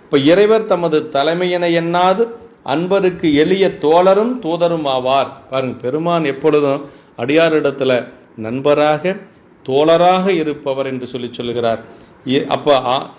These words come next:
ஆரூர் நம்பிகள் சேரமானாரின் தோழராம் தன்மை இறைவரால் கூட்டப்பட்டதாதலின் இணையற்றது. நம்பிகள் சேரமான் பெருமான்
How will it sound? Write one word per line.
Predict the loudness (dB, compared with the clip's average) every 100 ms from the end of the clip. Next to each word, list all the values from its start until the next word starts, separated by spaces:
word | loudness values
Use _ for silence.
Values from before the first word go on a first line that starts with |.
| _ _ -20 -16
ஆரூர் | -4 2 4 6 6 6
நம்பிகள் | 4 -4 -2 -2 0 0 -2
சேரமானாரின் | -2 -2 0 0 0 0 0 0 -2
தோழராம் | -4 0 2 4 2 0
தன்மை | -2 0 -2 -2 -8 -20 _
இறைவரால் | -4 -2 0 2 2 0
கூட்டப்பட்டதாதலின் | -6 -4 -6 -4 -2 0 2 0 -4
இணையற்றது. | -6 -2 0 -2 -2 -6 -2 0 0 -2 -14 -20 -20 -8
நம்பிகள் | -4 0 2 2 0
சேரமான் | 0 2 2 0 -2
பெருமான் | -2 -2 -2 -2 -4